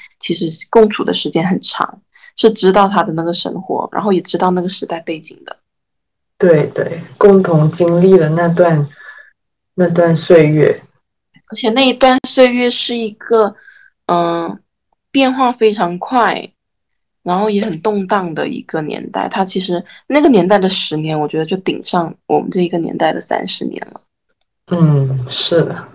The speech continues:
Speaker 2: 非常难熬啊，我觉得就是很多人可能都没有熬下来。
Speaker 1: 对，很多人都没有熬下来，就是在那么痛苦的、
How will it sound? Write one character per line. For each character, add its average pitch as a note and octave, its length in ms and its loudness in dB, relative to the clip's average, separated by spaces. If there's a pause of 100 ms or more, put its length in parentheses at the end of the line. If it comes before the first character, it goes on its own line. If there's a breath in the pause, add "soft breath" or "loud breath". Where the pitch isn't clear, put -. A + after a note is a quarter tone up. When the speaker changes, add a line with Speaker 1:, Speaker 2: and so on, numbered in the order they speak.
(500)
Speaker 2:
非 G#3 200 6
常 G3 240 8
难 F3 240 6
熬 D3 260 6
啊， E3+ 180 6
我 C#3+ 160 6
觉 D3+ 160 4
得 E3 100 6
就 A#3+ 100 8
是 C#4 140 6
很 F3+ 180 6
多 F3+ 140 8
人 D#3+ 160 6
可 D3+ 140 2
能 C#3 120 6
都 E3 120 6
没 D#3 100 6
有 D3+ 100 4
熬 B2 200 4
下 - 240 2
来。 - 120 -4 (1200)
Speaker 1:
对， F3+ 340 0
很 F#3+ 100 0
多 G3+ 140 4
人 A3 80 2
都 G#3 80 2
没 F#3 100 0
有 E3+ 100 -2
熬 - 220 -4
下 F#3 220 -4
来， - 180 -10 (400)
就 A3 140 -2
是 G#3+ 80 -8
在 B3 200 2
那 B3 60 2
么 A3+ 120 2
痛 A#3+ 240 2
苦 D3 160 -2
的、 - 340 0